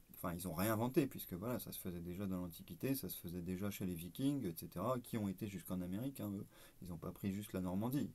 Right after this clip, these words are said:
ils ont été jusqu'en Amérique. Ah, j'ai oublié de parler de ça, mais à un moment, la Normandie a été conquérir le, donc la Normandie, qui était une conquête des Vikings,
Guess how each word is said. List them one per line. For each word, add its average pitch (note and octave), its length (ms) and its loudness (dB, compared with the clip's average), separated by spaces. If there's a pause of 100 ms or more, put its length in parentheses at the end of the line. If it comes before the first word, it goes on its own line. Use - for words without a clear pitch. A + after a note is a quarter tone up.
ils F2 160 -4
ont F2 80 -4
été G2+ 200 -2
jusqu'en G2 320 -2
Amérique. G2 440 0 (1300)
Ah, A2+ 100 4
j'ai G#2 100 0
oublié G2 200 2
de G2+ 60 -4
parler A2+ 220 4
de - 40 -2
ça, D#3 120 6
mais G#2+ 260 4 (100)
à A2 140 0
un G2+ 60 6
moment, B2+ 260 6
la A2+ 140 6
Normandie B2+ 580 6
a A2+ 60 8
été G#2 200 2
conquérir C#3 580 4
le, G2 360 4 (1200)
donc G2 160 0
la A#2 120 6
Normandie, C3 440 2
qui G#2 120 -4
était G2+ 160 2
une G2 120 4
conquête B2 460 2
des G2 100 0
Vikings, F#3 520 4